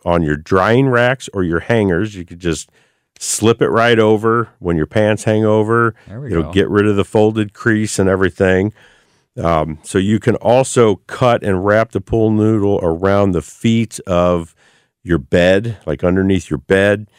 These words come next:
Speaker 1: or any furniture legs that you stub your toes on sometimes like that. It'll
Speaker 2: That's the most
Speaker 1: help
Speaker 2: painful
Speaker 1: cushion
Speaker 2: thing
Speaker 1: that.
Speaker 2: in the world.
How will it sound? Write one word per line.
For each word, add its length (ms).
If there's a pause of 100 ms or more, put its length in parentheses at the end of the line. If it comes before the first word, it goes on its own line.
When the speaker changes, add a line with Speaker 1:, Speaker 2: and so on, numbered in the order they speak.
(260)
Speaker 1:
or 240
any 220
furniture 580
legs 460
that 280
you 160
stub 320
your 80
toes 380
on 220
sometimes 600
like 220
that. 300 (120)
It'll 400 (420)
Speaker 2:
That's 200
the 60
most 180
Speaker 1:
help 120
Speaker 2:
painful 240
Speaker 1:
cushion 200
Speaker 2:
thing 80
Speaker 1:
that. 200
Speaker 2:
in 60
the 80
world. 340